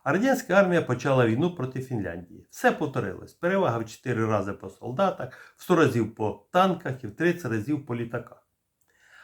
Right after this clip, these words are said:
Але проти тупих радянських маршалів воював видатний маршал Маннергейм.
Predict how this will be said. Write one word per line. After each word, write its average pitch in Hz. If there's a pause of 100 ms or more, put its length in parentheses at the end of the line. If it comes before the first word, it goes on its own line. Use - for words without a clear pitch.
(160)
Але 139
проти 156
тупих 151
радянських 143
маршалів 131 (180)
воював 139
видатний 143
маршал 131
Маннергейм. 127